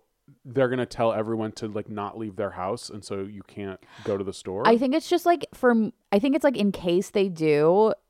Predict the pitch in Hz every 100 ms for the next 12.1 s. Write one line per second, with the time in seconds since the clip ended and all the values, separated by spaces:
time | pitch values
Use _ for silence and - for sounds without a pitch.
0 | - - 190 180 165 175 165 180 175 170
1 | 151 - 160 151 _ - 165 151 - 160
2 | 170 156 180 202 285 262 - 196 170 -
3 | - 254 254 - - 190 - 127 - 254
4 | 294 - 226 294 330 320 285 233 196 175
5 | - 170 151 156 170 165 156 151 - 160
6 | 156 - 151 147 143 131 175 240 - -
7 | 214 202 202 - 233 233 247 254 240 226
8 | - - 208 170 160 160 - - _ _
9 | _ _ _ _ _ _ 190 185 156 147
10 | 147 - - 185 202 262 247 240 185 160
11 | 160 160 - 151 160 151 101 101 117 175
12 | 196